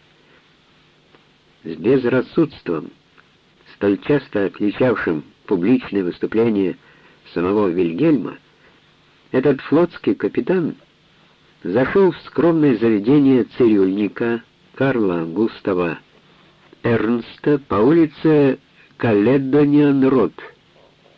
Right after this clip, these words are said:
Сразу же британские контрразведчики стали наблюдать за этим безвестным лондонцем.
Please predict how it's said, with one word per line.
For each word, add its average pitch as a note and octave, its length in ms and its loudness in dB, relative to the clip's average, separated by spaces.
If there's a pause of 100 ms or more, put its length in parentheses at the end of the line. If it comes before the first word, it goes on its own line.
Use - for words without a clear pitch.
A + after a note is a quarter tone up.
(1120)
Сразу G#2+ 400 -2
же G#2 320 0
британские G#2 640 -2
контрразведчики A2 840 -2
стали A2+ 300 -2
наблюдать B2 760 0 (260)
за F#2 180 -2
этим F#2+ 360 -2
безвестным F#2 680 -2
лондонцем. E2+ 680 -6